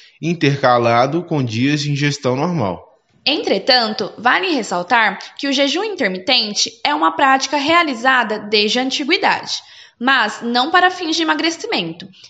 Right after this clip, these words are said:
Speaker 2: e sim como um ritual religioso realizado por budistas, muçulmanos, judeus e hindus. Há diferentes protocolos para o jejum intermitente.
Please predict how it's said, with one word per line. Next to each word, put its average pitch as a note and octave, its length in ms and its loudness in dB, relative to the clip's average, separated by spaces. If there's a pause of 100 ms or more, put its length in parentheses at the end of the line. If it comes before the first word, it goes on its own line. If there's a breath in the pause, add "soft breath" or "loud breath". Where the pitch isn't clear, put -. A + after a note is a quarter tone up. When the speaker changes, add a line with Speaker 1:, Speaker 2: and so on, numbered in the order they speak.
Speaker 2:
e C4 120 -2
sim B3+ 420 -2
como D#4 240 -2
um D4+ 60 -2
ritual E4+ 500 2
religioso E4+ 760 2 (220 loud breath)
realizado A3+ 640 0
por F#3+ 120 -4
budistas, C4+ 760 0 (180 loud breath)
muçulmanos, B3+ 800 -2 (100)
judeus B3 680 0 (160)
e A#3 100 0
hindus. B3 600 -6 (360 soft breath)
Há - 120 2
diferentes E4 480 0
protocolos C4 720 2
para E4+ 180 2
o F4 40 2
jejum E4 300 2
intermitente. D#4+ 840 -2